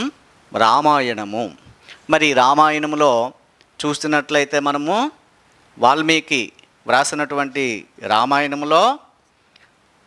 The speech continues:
ముందుగా ఇది ఆరు కాండలుగా, ఆరు కాండలుగా లేదా ఏడు,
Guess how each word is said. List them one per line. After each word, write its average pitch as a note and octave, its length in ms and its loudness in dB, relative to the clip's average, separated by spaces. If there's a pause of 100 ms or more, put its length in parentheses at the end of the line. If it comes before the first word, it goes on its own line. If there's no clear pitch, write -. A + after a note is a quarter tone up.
(720)
ముందుగా E3+ 380 4 (680)
ఇది E3+ 200 2 (1900)
ఆరు E3+ 460 4 (840)
కాండలుగా, D#3+ 800 4 (1400)
ఆరు C#3 600 4 (220)
కాండలుగా C#3 840 4 (1700)
లేదా D#3 460 4 (640)
ఏడు, D3+ 420 4